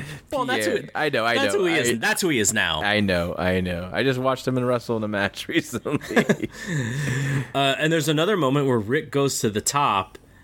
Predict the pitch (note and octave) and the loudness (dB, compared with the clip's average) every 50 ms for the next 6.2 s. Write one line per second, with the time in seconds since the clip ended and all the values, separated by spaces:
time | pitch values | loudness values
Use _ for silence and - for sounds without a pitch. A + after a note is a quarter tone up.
0 | - - F#2+ A2 B2 C3 B2 C3 A#2 A2 G#2+ B2 C#3 D3+ C#3+ C3 A#2+ A2+ A2 G#2+ | -8 -2 0 0 2 2 2 2 2 2 2 2 2 2 2 2 2 2 2 2
1 | A2 G2+ - A2+ G2+ - - A#2+ A2+ G#2+ G2 G#2+ G#2 G#2 G2 G2+ F#2 F2+ - A2 | 0 0 0 -2 -2 0 0 0 0 2 2 2 2 2 2 0 -4 -4 -2 0
2 | G2 F#2+ F#2 - G2+ G#2 F#2+ A2 G#2+ F#2 F#2+ F#2+ F#2 F#2+ G2 F#2+ F2+ F2 E2+ F2 | 0 0 2 0 0 0 2 0 0 0 -2 -4 -2 -2 -2 -2 0 0 -2 -2
3 | E2+ D2+ G2 G2+ G#2 G2 G#2 G#2 F#2+ G#2+ G#2+ G2+ F2+ G2+ G#2 - - G#2+ F#2+ F2+ | -2 -4 -2 -2 0 0 0 0 0 0 0 0 0 0 -2 -2 0 -2 -2 -4
4 | F#2 F2 - A#2+ A#2+ C3 C3 B2+ A2 A2 A2+ - - G#3 C4+ B3+ D3 G#2 - A#2+ | -4 -6 -2 0 0 2 2 0 0 0 -2 0 0 2 2 2 0 -2 -2 0
5 | G#2+ G#2+ A2+ G#2+ G2 F#2 F2+ E2 F#2 - F#2+ F2 F2+ F2 - G2 G2 G#2 A2+ A#2 | 2 2 2 2 2 2 0 -2 -4 -2 2 2 2 2 -2 -8 -12 -4 -2 -2
6 | G#2+ - - | -2 -2 -4